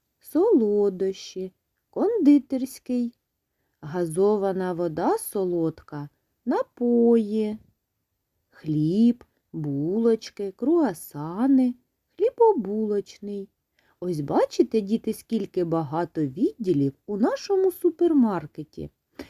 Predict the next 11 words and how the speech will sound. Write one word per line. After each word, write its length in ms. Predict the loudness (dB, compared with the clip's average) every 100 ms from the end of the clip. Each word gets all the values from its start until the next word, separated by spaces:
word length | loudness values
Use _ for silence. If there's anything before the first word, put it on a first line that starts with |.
| _ -14
А 80 | -10
тепер 480 | -10 -2 0 0 -2
давайте 580 | -6 -4 0 -2 -2 -10
поглянемо 720 | -8 -6 -4 -4 -2 -2 -2
на 160 | -4 -8
картинку 800 | -12 -18 _ -2 -2 -2 -6 -8 _ _
та 180 | -6 -4
ще 340 | -4 -2 2 4
раз 320 | 2 0 -12 -12
назвемо 640 | -8 -6 -4 -4 0 0
відділ. 680 | 2 2 2 0 -2 -2 -2